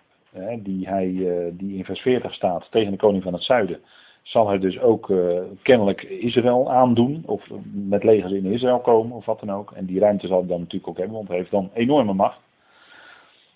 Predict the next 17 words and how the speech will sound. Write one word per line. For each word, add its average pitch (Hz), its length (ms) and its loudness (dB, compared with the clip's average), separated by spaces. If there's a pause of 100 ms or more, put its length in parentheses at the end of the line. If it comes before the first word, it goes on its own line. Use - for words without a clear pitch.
(160)
En 104 360 2
dan 98 140 0
staat 127 300 2
er 117 240 -2
toch 127 180 2
iets 98 160 -4
bijzonders 101 440 0
hier: 101 320 -2
"Deze 160 360 4
zullen 123 240 0
zich 107 160 -4
uit 104 160 0
zijn 95 120 -8
hand 98 200 0
bevrijden: 117 580 -2 (200)
Edom, 185 540 0 (1120)
Moab 160 640 0